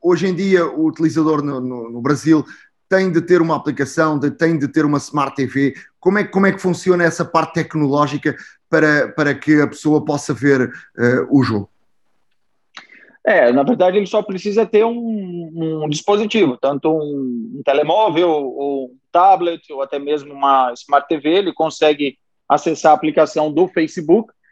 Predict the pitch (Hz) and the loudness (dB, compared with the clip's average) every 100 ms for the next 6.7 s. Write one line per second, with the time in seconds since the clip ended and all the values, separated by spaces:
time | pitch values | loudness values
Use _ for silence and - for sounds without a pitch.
0 | _ - 180 220 214 220 190 - 175 180 | _ 2 4 4 0 0 -2 0 -2 -2
1 | 196 185 180 190 180 156 135 _ _ - | -2 -2 0 -4 0 -4 -4 _ _ -4
2 | 143 156 170 196 185 - 165 165 190 202 | 0 2 2 0 0 0 0 2 2 0
3 | _ _ _ - 196 190 175 160 147 143 | _ _ _ -2 4 6 4 2 0 0
4 | 135 127 120 _ _ _ - 127 120 151 | -2 -6 -8 _ _ _ -8 -4 -2 -2
5 | 147 - 151 208 170 131 - - 135 139 | -4 -6 2 4 6 2 -6 -4 -2 2
6 | 160 156 180 202 233 330 | 0 2 2 2 2 0